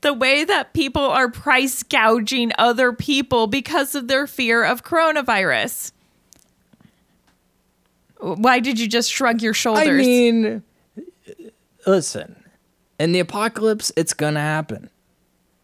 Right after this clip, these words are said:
Speaker 2: People price gouge, the freaking dollar is raised or whatever. Like, it just happens. It's in every single,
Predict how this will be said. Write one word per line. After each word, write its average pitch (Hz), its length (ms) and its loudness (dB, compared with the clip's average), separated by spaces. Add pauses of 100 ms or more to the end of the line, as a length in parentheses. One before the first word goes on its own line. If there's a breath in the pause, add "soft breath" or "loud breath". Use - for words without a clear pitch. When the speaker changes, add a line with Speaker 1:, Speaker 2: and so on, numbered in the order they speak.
(260)
Speaker 2:
People 131 280 -4
price 143 360 -2
gouge, 139 580 -2 (300)
the 123 160 -12
freaking 127 720 -6 (1040)
dollar 135 480 0
is 131 200 -6
raised 131 420 -4
or 139 100 -2
whatever. 135 280 -2
Like, 208 180 -2
it 277 160 0
just 285 160 0
happens. 139 480 -2
It's 175 160 -6
in 208 100 2
every 208 300 2
single, 165 680 2